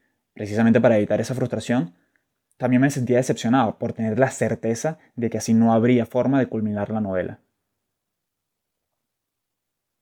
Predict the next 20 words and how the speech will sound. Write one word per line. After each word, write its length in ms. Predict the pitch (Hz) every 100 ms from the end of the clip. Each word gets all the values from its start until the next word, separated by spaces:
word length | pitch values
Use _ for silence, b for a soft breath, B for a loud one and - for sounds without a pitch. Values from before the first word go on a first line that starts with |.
| _ _ _
Durante 280 | - 135 135
el 80 | 127
tedioso 320 | 135 131 147
proceso 360 | 147 147 143
me 80 | 165
preguntaba 560 | 131 120 117 120 139 b b b -
por 320 | 120 127 -
qué 240 | - 135
carajo 640 | 143 143 135 127 147 170 _ _ _
me 100 | 117
había 160 | 117
metido 320 | 135 120 113 117
en 60 |
un 120 | 123
proyecto 400 | 120 120 117 107
así 240 | 123 - 127
tan 200 | 131 117
complicado 540 | 107 104 101 101 104
para 160 | 113 98
mí. 240 | 98 95